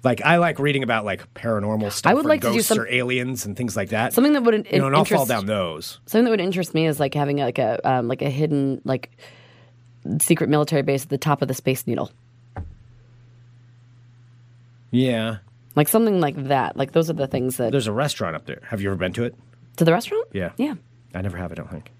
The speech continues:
Speaker 2: I mean,
Speaker 1: Maybe I
Speaker 2: it
Speaker 1: did
Speaker 2: has,
Speaker 1: when I was a
Speaker 2: it, and it
Speaker 1: kid.
Speaker 2: ro-, I, at least I haven't, I haven't been there in twenty years. I remember it used to spin around. It goes really slowly,
Speaker 1: Yeah,
Speaker 2: so
Speaker 1: it
Speaker 2: you
Speaker 1: still
Speaker 2: get the
Speaker 1: does, doesn't it?
Speaker 2: entire, I think so. I don't know. It's been forever.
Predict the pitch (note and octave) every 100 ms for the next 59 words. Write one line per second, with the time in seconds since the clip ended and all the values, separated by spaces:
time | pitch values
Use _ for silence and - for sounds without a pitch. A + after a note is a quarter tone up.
0 | - - F3 F#3 G3 A#2+ C#3 - F3 F#3
1 | E3+ F3+ F#3 - - - G3 E3 D#3 F#3
2 | F#3 E3+ E3 E3 - D#3 D#3 C3 C3 A#2+
3 | D#2 - C3 B2+ B2+ B2 B2 D#3+ E3 F3
4 | D3 - C3+ - D#3+ D3+ C3+ C#3 C3+ A#2
5 | B2+ - - - D3+ D3 C#3 D3 C#3+ -
6 | D3 C#3 D3+ E3+ C#3+ C3+ E3 E3+ C3+ A#2+
7 | C#3 C#3 C#3 C3 - - - - - E3
8 | D#4+ - - F3 G#3 A3+ C4 A3+ - -
9 | - D#3+ E3 F3 F#3+ G3+ F3